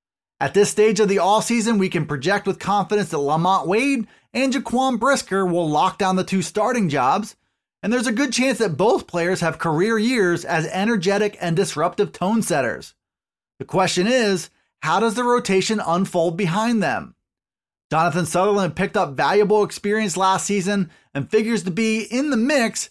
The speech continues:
maybe even the leader for the number three job. Tyler Rudolph should also push for one of those valuable reserve jobs as a redshirt freshman. He's a former four-star prospect from Connecticut who seems to have made the most of his first year on campus.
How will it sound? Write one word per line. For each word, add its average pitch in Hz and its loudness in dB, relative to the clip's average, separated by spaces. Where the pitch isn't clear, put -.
maybe 262 2
even 254 0
the 233 2
leader 202 2
for 175 -4
the 170 0
number 170 0
three 233 -2
job. 160 -2
Tyler 180 2
Rudolph 202 2
should 202 2
also 190 0
push 208 -2
for 202 0
one 196 0
of 202 0
those 202 2
valuable 185 0
reserve 185 0
jobs 190 0
as 151 -2
a 156 0
redshirt 180 -2
freshman. 185 -2
He's 170 -2
a 180 2
former 202 0
four-star 190 -2
prospect 165 -2
from 147 -4
Connecticut 180 -2
who 147 -2
seems 226 -2
to 233 0
have 208 0
made 185 2
the 185 0
most 185 2
of 202 0
his 202 2
first 175 -4
year 175 -2
on 185 -2
campus. 180 -4